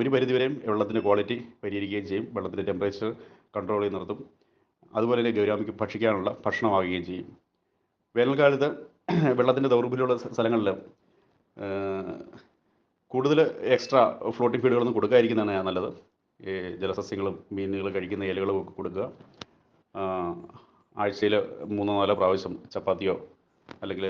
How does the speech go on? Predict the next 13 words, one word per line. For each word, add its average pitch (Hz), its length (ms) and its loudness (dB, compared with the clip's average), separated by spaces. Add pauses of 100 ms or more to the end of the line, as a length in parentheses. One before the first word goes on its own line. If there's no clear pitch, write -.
(100)
നമ്മൾ 98 240 0
സാറിന് 98 220 2
കൊടുക്കുന്ന, 92 280 0 (340)
ആ, 85 60 -10 (260)
നമ്മൾ 95 200 -6
പ്രൊമോട്ട് 95 240 -2
ചെയ്യുന്ന 98 200 -2
ഫീഡായ, 92 260 2 (480)
ആ, - 220 -10
കടലപ്പിണ്ണാക്കും, 95 580 -2 (380)
ഏ, 92 40 -6 (440)
തവിടും 92 280 -4 (800)
ഒക്കെ 107 120 -6